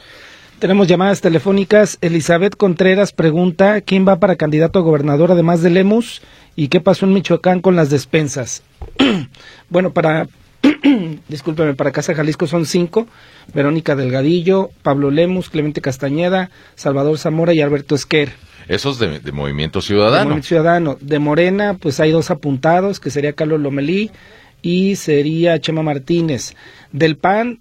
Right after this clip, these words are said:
Speaker 1: muchos apuntan entre la presidenta Diana González y el alcalde de Chapala. Del pri,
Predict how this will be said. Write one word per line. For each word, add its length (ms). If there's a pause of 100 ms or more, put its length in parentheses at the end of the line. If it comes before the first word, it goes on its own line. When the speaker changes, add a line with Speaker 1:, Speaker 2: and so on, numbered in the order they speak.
Speaker 1:
muchos 380
apuntan 720
entre 760
la 160
presidenta 420
Diana 200
González 560
y 60
el 60
alcalde 420
de 100
Chapala. 580 (400)
Del 240
pri, 520